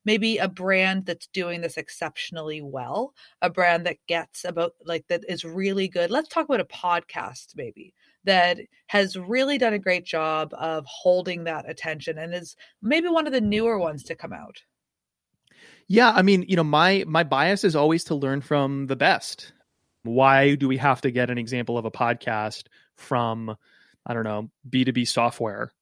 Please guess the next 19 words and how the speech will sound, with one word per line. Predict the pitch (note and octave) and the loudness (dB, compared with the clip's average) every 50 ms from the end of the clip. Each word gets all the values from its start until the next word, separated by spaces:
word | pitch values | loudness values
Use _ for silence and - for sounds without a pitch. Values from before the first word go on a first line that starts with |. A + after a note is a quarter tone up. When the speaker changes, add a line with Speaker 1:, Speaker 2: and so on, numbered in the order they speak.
| _ | _
Speaker 2:
when | - A#2+ A2+ A#2 | -12 -12 -8 -4
we're | A#2 B2 A#2+ | -2 -2 0
a | A#2 | 0
B | A2+ A#2+ A2+ | -2 -2 -4
two | A2 G#2+ | -4 -4
B | - A2+ | -6 -6
software | G#2+ - C#3+ C#3+ - - A#2 A#2 | -2 0 2 2 2 0 -4 -6
company? | - B2 A2 F#2 G2+ - - - - | -6 -8 -8 -8 -10 -12 -12 -12 -10
Like, | B2 B2 A#2+ - - | -8 -8 -8 -8 -4
who | - - D#3+ D3 | -2 0 2 4
is | D3 D3 C3+ B2 | 4 2 2 0
better | A#2 B2+ C3 C#3 C3+ B2 A#2 | 0 0 2 2 2 0 -2
at | A2 - | -4 -6
crafting | - - A#2+ A#2 A#2 - B2+ B2 A#2+ | -4 -2 -2 -2 -2 -2 -6 -6 -6
an | A2+ A2 | -6 -8
experience | A2 - - - E3 D#3+ C#3+ B2+ B2 A#2 A2+ A2+ - - - - - - _ _ _ _ _ _ - | -8 -6 -2 2 4 4 4 2 0 -2 -4 -8 -10 -12 -14 -14 -18 -20 _ _ _ _ _ _ 0
that | C#3 B2+ | 0 4
holds | - C#3+ C#3 C3+ B2+ | 6 6 8 8 6
attention | B2+ - - C3 B2+ A#2+ - - C3 A#2+ A#2 A#2 A#2 | 4 2 0 -2 -2 -2 -2 -2 -2 -2 -4 -6 -8